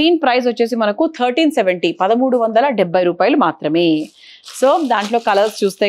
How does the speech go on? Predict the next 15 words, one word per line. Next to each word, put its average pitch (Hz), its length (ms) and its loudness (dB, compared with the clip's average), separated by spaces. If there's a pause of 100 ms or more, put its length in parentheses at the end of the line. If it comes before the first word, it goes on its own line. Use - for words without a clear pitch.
గనక, 185 180 -2 (360)
this 214 180 2
is 226 60 -2 (120)
one 196 200 -4
color, 214 220 4 (760)
this 226 100 0 (100)
is 233 60 -2 (160)
one 208 180 -4
color, 220 200 4 (140)
nice 208 280 -2
pink 220 260 2
color, 233 220 4 (600)
and 220 160 -10
this 190 200 -6
is 196 60 -2